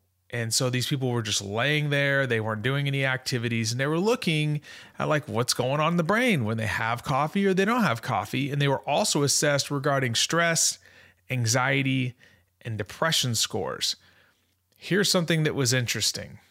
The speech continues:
They found that there was a decreased functional connectivity in somatosensory and related networks in coffee drinkers,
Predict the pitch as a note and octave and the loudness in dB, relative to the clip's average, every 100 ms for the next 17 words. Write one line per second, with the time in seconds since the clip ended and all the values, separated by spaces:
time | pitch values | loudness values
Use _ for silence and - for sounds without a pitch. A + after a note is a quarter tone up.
0 | _ - B2 E3 E3+ D3+ A#2 G2 G2+ A#2+ | _ -6 0 0 0 0 0 0 -2 -6
1 | - B2+ B2 C#3 B2+ A#2+ A2+ A#2 - - | -6 -4 0 0 0 0 -2 -4 -4 -2
2 | E3 F3+ F3 - - - - _ _ C3+ | 0 2 2 0 -2 -10 -20 _ _ 0
3 | D3 - F3+ F3 - D#3+ D3 - D3 A2 | 0 2 2 0 0 -2 0 0 0 -2
4 | G2+ F#2+ - A#2+ B2+ A2+ C3+ D#3 D3 C#3+ | -4 -6 -2 0 0 0 2 2 2 2
5 | C#3+ C3+ C3 - A#2+ A#2 A#2 B2 C3 A#2 | 2 2 0 0 0 0 2 0 0 -2
6 | G2 G#2 G2+ - C3+ B2 - - G#3 F3 | -2 -4 -4 -6 -4 -4 -2 -2 2 2
7 | A#2+ G#2 F2+ - - | 2 0 -2 -6 -6